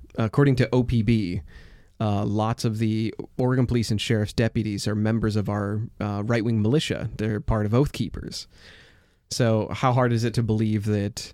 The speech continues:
the people who went to, quote-unquote, arrest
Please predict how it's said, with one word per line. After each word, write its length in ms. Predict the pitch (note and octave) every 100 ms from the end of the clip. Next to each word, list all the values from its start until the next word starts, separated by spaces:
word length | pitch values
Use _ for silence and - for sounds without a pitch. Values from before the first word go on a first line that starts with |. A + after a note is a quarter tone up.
| -
the 120 | - -
people 320 | A#2+ A2+ A2
who 320 | A#2 G#2+ G#2 -
went 300 | A#2+ A#2+ B2
to, 300 | - A2+ G#2+ -
quote-unquote, 400 | - A2+ G#2+ A2
arrest 680 | G#2 G#2+ A#2+ A#2 - -